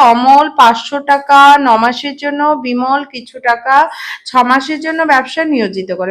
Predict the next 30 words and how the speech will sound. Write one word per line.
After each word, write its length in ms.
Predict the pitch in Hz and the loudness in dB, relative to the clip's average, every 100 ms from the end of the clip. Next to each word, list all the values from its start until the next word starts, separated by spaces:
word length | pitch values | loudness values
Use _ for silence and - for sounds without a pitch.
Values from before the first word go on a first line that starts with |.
| 208 | -2
ব্যবসায় 320 | 220 - 302 302 | -2 -2 -2 0
মোট 160 | 311 311 285 | -2 0 4
লাভ 160 | 294 285 - | 4 2 -6
সিক্সটি 320 | 302 277 - 320 285 | -12 -12 -12 -4 -2
নাইন 160 | 269 269 | -2 -4
টাকা 220 | 269 262 277 302 - - - 247 | -4 2 2 2 -6 -12 -12 -2
এবং 140 | 254 262 240 | 0 2 0
বিমল 300 | 269 320 339 262 | 0 2 2 2
লাভের, 420 | 196 214 285 349 370 - - - - | 0 0 -2 -2 -6 -12 -16 -8 0
আহ, 420 | 226 220 214 208 214 214 | 2 4 4 4 2 0
ছেচল্লিশ 420 | 285 339 311 262 - | -6 -4 -4 -4 -4
টাকা 160 | 175 160 | -4 -6
পায়, 140 | 139 151 | -6 -8
মানে 140 | 208 240 247 | -6 -6 -8
ছি-, 220 | 262 254 226 | -6 0 2
আহ, 240 | 202 190 190 196 | 2 2 0 -6
সিক্সটি 280 | 254 - 311 | -16 -14 -6
নাইনের 280 | 302 302 311 | -4 -4 -6
মধ্যে 220 | 302 302 320 320 | -6 -6 -10 -2
ফর্টি 340 | 247 214 269 277 | -2 -2 -6 -12
সিক্স 180 | 294 277 _ | -14 -18 _
টাকা 200 | 277 285 294 277 | -6 0 0 0
হচ্ছে 260 | 277 - 320 302 | -4 -8 -8 -4
বিমল 260 | 226 156 104 | -4 -6 -8
পাচ্ছে। 320 | 95 - - - - - - - | -14 -14 -20 -20 -20 -18 -16 -6
তাহলে 180 | 269 285 | -4 0
ব্যবসায় 360 | 247 247 302 302 | 0 0 -6 -4
বিমল 300 | 262 240 277 311 233 | -4 -4 -4 -2 -2
কত 260 | 190 190 277 330 339 | -2 -4 -4 -2 0
লাভ, 180 | 196 | 0